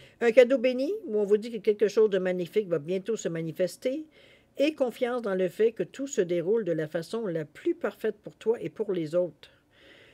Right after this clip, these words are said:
Garde la foi et continue de manifester des pensées positives et aimantes.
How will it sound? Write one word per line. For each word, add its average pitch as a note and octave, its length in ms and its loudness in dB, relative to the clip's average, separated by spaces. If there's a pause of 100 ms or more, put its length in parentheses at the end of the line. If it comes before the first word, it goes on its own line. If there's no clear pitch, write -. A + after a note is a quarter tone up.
(140)
Garde G#3+ 380 2
la F3 200 0
foi G3+ 340 -4 (140)
et D#3 100 -6
continue B3 480 -6
de F3+ 120 -2
manifester G3 720 -4
des F3+ 120 -4
pensées E3 340 -12
positives A3 720 -8
et E3 180 -4
aimantes. D#3+ 540 -10